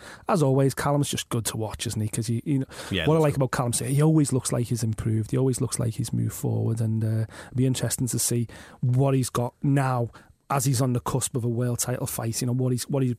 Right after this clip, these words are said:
Speaker 1: truly capable of again. Exciting.
Speaker 2: All right,
Speaker 1: Okay.
Speaker 2: then, before we clear off, uh, predictions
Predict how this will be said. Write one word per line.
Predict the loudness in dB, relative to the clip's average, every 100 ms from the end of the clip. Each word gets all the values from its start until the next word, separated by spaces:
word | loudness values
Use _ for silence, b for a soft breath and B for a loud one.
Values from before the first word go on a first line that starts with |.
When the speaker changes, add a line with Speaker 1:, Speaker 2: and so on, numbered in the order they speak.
| -2
Speaker 1:
truly | 0 0 0
capable | -2 -2 0 -2 -2
of | -2
again. | -4 -6 b b -10
Exciting. | -6 -6 -6 -8 -12 _ _ _ _ _ -20 _
Speaker 2:
All | 0
right, | 2
Speaker 1:
Okay. | 2
Speaker 2:
then, | 0 -2
before | 0 0
we | 2
clear | 2 2
off, | 2 -2 -8 -16 B B B -2
uh, | 0 0
predictions | 0 -2 -2 -2 -4